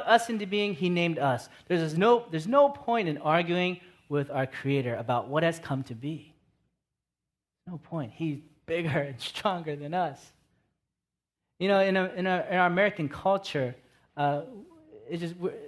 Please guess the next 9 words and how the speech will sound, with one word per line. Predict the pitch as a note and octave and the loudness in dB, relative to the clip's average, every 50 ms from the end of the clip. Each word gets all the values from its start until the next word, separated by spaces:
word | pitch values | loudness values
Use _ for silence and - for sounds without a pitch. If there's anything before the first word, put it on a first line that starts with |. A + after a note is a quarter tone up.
| - - - | -18 -18 -10
we | F#3+ F3 F3 | -8 -8 -6
tend | - G3+ G#3 G#3+ G3+ | -2 0 0 0 0
to | F#3+ | 0
be | F3+ G#3 F#3 | 0 0 0
very | C#3+ C3+ E3 G3 G#3 G#3 G#3 G3 - | 0 2 6 8 8 8 8 8 8
I-centered, | F#3 G3 G#3+ A3 A3 G#3+ - - G#3+ A3 A#3+ B3+ - - D3 A2+ G#2 - - _ _ - | 6 8 8 8 6 2 0 2 2 4 4 2 2 0 -2 -2 -4 -8 -14 _ _ -2
right, | C3+ C#3+ E3 F3+ G#3+ - - | 0 0 0 0 -2 -6 -8
in | D#3 D3+ | -6 -4
America. | D3+ D#3+ E3+ F#3 F#3 F3+ F3 - B2+ G#2 F#2+ G2+ | -2 -2 -2 -2 -2 -4 -6 -6 -8 -10 -10 -12